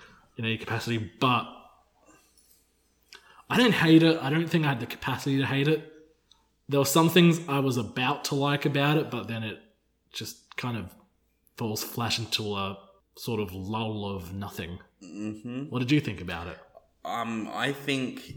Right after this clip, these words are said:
Speaker 2: it is worse than bad. It is aggressively average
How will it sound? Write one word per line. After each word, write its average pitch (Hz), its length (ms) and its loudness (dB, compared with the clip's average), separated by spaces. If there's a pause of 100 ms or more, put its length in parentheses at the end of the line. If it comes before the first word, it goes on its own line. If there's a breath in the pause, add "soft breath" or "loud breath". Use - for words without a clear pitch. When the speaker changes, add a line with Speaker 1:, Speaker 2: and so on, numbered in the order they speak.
Speaker 2:
it 107 180 -4
is 104 260 0
worse 101 520 2
than 98 160 -4
bad. 82 560 -2
It 87 260 -8
is 90 400 -6
aggressively 87 920 -2
average 62 720 -8